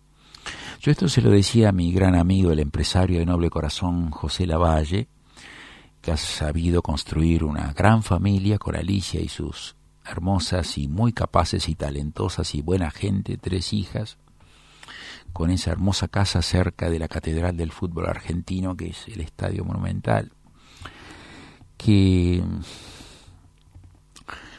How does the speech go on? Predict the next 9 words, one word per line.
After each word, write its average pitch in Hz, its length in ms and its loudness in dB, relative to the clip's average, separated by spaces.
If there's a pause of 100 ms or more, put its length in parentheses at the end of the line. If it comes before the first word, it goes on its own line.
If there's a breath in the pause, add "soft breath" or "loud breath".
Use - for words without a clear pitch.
(1080 loud breath)
vos 101 160 4
no 98 60 2
sos 95 200 4
ni 92 120 -2
un 98 80 -2
mentiroso 101 840 4 (400)
ni 87 80 2
un 85 100 4
estafador, 82 680 -2